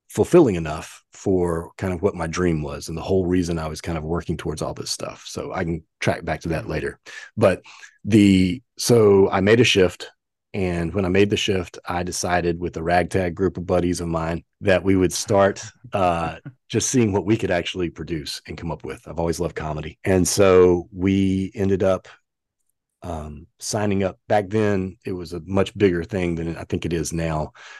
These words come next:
But they had these, uh, competitions where they would crowdsource. And this was actually pretty new at the time, I think.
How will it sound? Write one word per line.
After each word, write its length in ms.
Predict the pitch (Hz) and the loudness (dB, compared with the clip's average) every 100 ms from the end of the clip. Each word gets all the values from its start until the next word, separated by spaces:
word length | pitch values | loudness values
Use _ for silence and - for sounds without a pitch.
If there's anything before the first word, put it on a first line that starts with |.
| - _ | -20 _
But 260 | 87 82 - | 2 2 0
they 160 | - 95 | 4 4
had 200 | 92 87 | 6 2
these, 440 | 90 85 82 - - | 2 2 -2 -8 -10
uh, 280 | - 82 78 - | -4 -4 -4 -2
competitions 680 | 101 - 143 - 101 - - - - - _ | -2 4 4 4 -2 -6 -14 -20 -20 -20 _
where 500 | - 98 90 87 90 - | 4 6 8 4 0 -8
they 220 | 95 92 | 2 4
would 520 | 92 90 87 87 87 - _ - | 4 2 0 -2 -6 -16 _ -4
crowdsource. 760 | 117 113 - - 87 - - - _ | 2 4 2 -6 -10 -10 -12 -16 _
And 500 | 95 92 85 85 82 113 - | -4 -2 -2 -4 -8 -14 -14
this 220 | 101 92 | -10 -6
was 100 | 85 | -4
actually 260 | 87 - 82 | -6 -6 -6
pretty 200 | 92 78 | -4 -4
new 260 | 85 90 | 0 0
at 80 | 85 | -2
the 80 | 82 | -6
time, 320 | 95 90 87 | -6 -4 -6
I 60 | 80 | -6
think. 340 | 90 82 | -8 -10